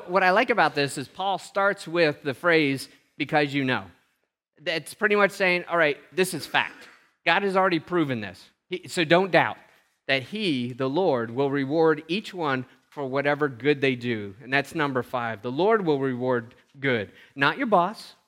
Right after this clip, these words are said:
not your company. It's the Lord who will do that in his good timing. Not for you to worry and fret. Psalm seventy-five in the Living Bible in verse six says, "For promotion and power come from nowhere on earth, but only from God. He promotes."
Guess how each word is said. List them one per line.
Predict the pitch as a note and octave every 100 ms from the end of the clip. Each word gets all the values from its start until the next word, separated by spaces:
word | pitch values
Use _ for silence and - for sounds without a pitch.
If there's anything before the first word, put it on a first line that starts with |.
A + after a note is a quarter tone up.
| _ _ _ _ _ -
not | C#3 D#3
your | D4
company. | - G#3 F#3 F#3 F#3 - _ _ _ _ _ _ _ _ _
It's | E3+ -
the | E3+
Lord | D#3 F3 F3+ B2 A2+ - -
who | C#3
will | B2
do | A#2 A2
that | G2 F#2+ _ _
in | - D3+
his | C3+ F3 D#3+
good | C#3+ D#3
timing. | - C#3 C3+ A#2 F#2 F2+ _ _ _ _ _ -
Not | G3+ A3
for | A3
you | G3+ G#3
to |
worry | E3+ D3+ G3 G3 D#3+
and | C3
fret. | - E3+ D3+ - _ _ _ _
Psalm | - A3 A3+
seventy-five | - A3+ G#3 F#3 - G3 G3 D#3+
in |
the | D3
Living | D#3 F3+ E3+
Bible | C#3+ E3 F3+ C3+ A#2 _ _ _
in | D#3 D3+
verse | F3 E3+
six | - F#3+ -
says, | - G3+ F#3+ -
"For | F#3
promotion | D3+ F3 E3+ A3 A3 G#3
and | E3+
power | F#3 G#3 F#3+ D#3
come | - G3 G3
from | G3 D#3
nowhere | E3+ A3+ B3
on | B3 A3+
earth, | D3+ D3+ D3+
but | E3
only | F3+ G3+ A3+
from | A3 G3+
God. | F#3 F#3 C3+ A2+
He | - D4+
promotes." | - A3+ C#3 G#2+ - -